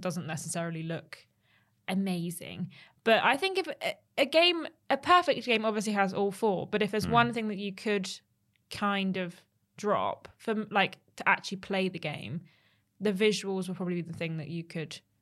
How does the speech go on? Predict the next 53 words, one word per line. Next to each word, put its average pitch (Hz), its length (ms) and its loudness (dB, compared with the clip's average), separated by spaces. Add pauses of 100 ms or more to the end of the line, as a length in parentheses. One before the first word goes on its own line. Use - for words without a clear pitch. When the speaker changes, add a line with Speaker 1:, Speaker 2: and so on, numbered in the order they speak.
(840)
Speaker 1:
m-, 202 140 -6 (100)
slack 196 460 0
on 190 140 0
a 185 60 2
little 185 320 -2
bit, - 560 -6 (360)
as 185 220 0
long 196 200 2
as 185 120 0
the 190 100 -2
rest 185 440 2
of 170 120 -6
them 156 280 -4
are 160 360 -2 (120)
excellent, 160 520 -6
like 156 140 -6
you 143 80 -16
say. 151 220 -8
If 170 80 -12
you're, 320 200 -2
you've 339 140 -2
got 339 120 2
a 277 40 -4
great 262 200 2
story, 165 480 -4 (120)
it 196 80 -2
works 190 360 0
really 190 120 -2
well, 160 280 -4 (120)
and 190 160 0
it's 180 120 -4
really 185 120 -4
fun 170 240 -2
to - 80 -6
play, 165 320 -6 (420)
but 196 100 2
it 190 100 0
looks 185 240 -4
a - 20 -16
bit - 160 -8
naff, 147 400 -10 (400)
then 175 420 0 (680)
it's 165 180 -6
still, 240 240 2
like, 202 180 0
a 190 60 -2
good 175 240 -2
game, 175 480 -4 (300)
and 180 100 -2
people 175 200 0
will 175 160 -2
enjoy 175 420 -2
it 156 160 -8